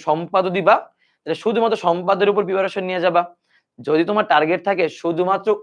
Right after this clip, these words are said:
উপপাদ্য দিবা, তাহলে তুমি উপপাদ্যের উপর প্রিপারেশন নিয়ে যাবা, ঠিক আছে? সবগুলো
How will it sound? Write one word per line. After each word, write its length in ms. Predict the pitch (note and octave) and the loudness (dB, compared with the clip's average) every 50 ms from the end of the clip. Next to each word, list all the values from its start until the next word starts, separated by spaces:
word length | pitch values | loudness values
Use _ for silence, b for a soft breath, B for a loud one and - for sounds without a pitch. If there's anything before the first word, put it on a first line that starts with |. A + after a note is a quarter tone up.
| - - E3+ | -2 -4 -4
উপপাদ্য 320 | - - F#3+ A#3 A3+ B3+ A3 B3+ | -2 2 4 4 4 4 2 2
দিবা, 200 | G#3 D#3 D3+ - - - _ _ _ _ _ | 4 6 4 4 4 0 _ _ _ _ _
তাহলে 160 | _ - D3 C#3+ | _ -8 -6 -6
তুমি 120 | G3+ A3 G3 | -4 -6 -4
উপপাদ্যের 280 | D#3 D#3 F3 D#3+ D#3+ F3 | 0 0 0 0 0 0
উপর 100 | F3+ A3+ - | -2 -2 -2
প্রিপারেশন 400 | D#3 D3 D#3+ E3 D#3+ - A#3 D4 G#4 - - C#3+ | -2 -2 -2 -2 0 0 -2 -2 -2 -6 -8 -4
নিয়ে 140 | C#3+ C3+ A#2+ A2+ | -4 -4 -2 -4
যাবা, 140 | A#2 G2 - - _ _ _ _ _ _ _ _ _ - | -6 -8 -8 -20 _ _ _ _ _ _ _ _ _ 2
ঠিক 100 | F#3+ G#3 B3 | 4 4 4
আছে? 120 | B3+ C#4+ E4 - b b b b _ - | 2 0 -4 -6 b b b b _ 2
সবগুলো 320 | E3 D#3+ D#3 D#3 F3 | 2 4 6 6 6